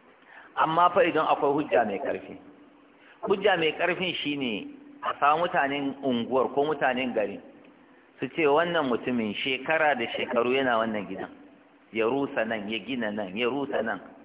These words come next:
Ya haifi 'ya'yansa duk a wannan gidan. Babu wanda ya taɓa da'awan cewa wannan gidan nasa ne." Kaga yana da hujja mai ƙarfi.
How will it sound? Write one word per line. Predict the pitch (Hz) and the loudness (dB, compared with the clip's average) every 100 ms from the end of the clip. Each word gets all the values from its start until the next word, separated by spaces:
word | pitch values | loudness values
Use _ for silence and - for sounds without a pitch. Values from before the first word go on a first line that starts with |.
| - | -8
Ya | - 151 | 0 2
haifi | 151 143 135 | 2 0 0
'ya'yansa | 131 135 139 143 143 117 | 0 2 2 0 -2 -2
duk | - | -2
a | - | 0
wannan | 135 123 127 117 | 0 2 -2 -2
gidan. | 127 117 110 | -2 0 4
Babu | 175 170 143 143 | 4 4 2 2
wanda | 202 196 | 2 2
ya | 165 | -2
taɓa | 160 190 151 | -2 -2 0
da'awan | 123 127 147 139 | 2 2 2 0
cewa | 160 139 139 | 4 6 6
wannan | 143 127 | 2 -2
gidan | 117 131 117 | -2 -2 -2
nasa | 113 117 104 | -2 -4 -8
ne." | 95 - - _ _ _ _ _ _ _ _ _ _ _ _ - | -12 -20 -20 _ _ _ _ _ _ _ _ _ _ _ _ 0
Kaga | 139 | 2
yana | 175 170 | 4 4
da | 135 | 2
hujja | 139 131 120 | 0 2 2
mai | 101 | 0
ƙarfi. | 98 101 98 | -2 -4 -6